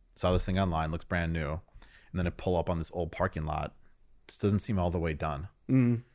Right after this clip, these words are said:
Speaker 1: So I, so that's gonna cost you, you know, on the rent too, I think.
Speaker 2: Yeah.
Speaker 1: So that to us was just like a,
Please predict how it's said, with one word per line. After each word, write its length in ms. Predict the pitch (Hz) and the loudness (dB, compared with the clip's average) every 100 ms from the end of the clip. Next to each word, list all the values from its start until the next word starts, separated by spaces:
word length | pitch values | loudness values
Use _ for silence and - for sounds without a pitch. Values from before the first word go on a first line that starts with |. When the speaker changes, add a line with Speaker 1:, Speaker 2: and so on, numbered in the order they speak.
| _ | _
Speaker 1:
So 260 | - 92 87 | 0 4 6
I, 140 | 82 - - | 4 0 -2
so 100 | 95 | 2
that's 160 | 92 - | 4 4
gonna 160 | 95 | 0
cost 380 | - 87 85 - | 2 0 0 0
you, 300 | 82 80 80 _ _ _ _ - | 0 0 -2 _ _ _ _ -6
you 100 | 87 | -2
know, 240 | 80 78 | 0 -2
on 140 | - 78 | -2 -4
the 80 | 76 | -2
rent 220 | 80 76 | -2 -4
too, 200 | - 78 | -8 -8
I 60 | 62 | -6
think. 280 | - - - | -10 -14 -8
Speaker 2:
Yeah. 220 | 131 113 - _ - | -2 -2 -4 _ -18
Speaker 1:
So 280 | - 90 85 | -4 2 4
that 300 | 92 95 - | 8 6 6
to 120 | - | 0
us 300 | - 90 87 | 2 2 0
was 220 | 87 80 - | -2 -2 -4
just 160 | 82 | -2
like 160 | 82 | -2
a, 100 | 80 | -2